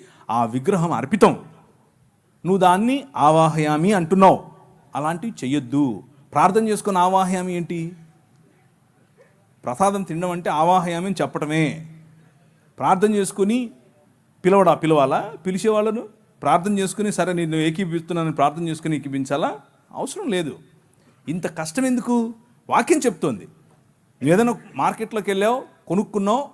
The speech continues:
ప్రార్థన చేసుకో, తిను. కానీ కావాలని విగ్రహ-, విగ్రహార్పితములా వద్దని చెప్పు, వాక్యం చెప్తా ఉంది. అలా చేస్తే పోలా? దానికి ఇంత, దాన్ని ఏమంటారు, థియలాజికల్ ఇది చేయాలా?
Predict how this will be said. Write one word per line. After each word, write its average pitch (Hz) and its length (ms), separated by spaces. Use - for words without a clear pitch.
ప్రార్థన 175 360
చేసుకో, 208 420
తిను. 175 200
కానీ 160 340
కావాలని 214 480
విగ్రహ-, 190 300
విగ్రహార్పితములా 196 840
వద్దని 208 400
చెప్పు, 190 220
వాక్యం 415 260
చెప్తా 381 260
ఉంది. 226 360
అలా 233 140
చేస్తే 262 280
పోలా? 240 340
దానికి 190 280
ఇంత, 208 540
దాన్ని 156 160
ఏమంటారు, 202 220
థియలాజికల్ 180 920
ఇది 147 280
చేయాలా? 170 240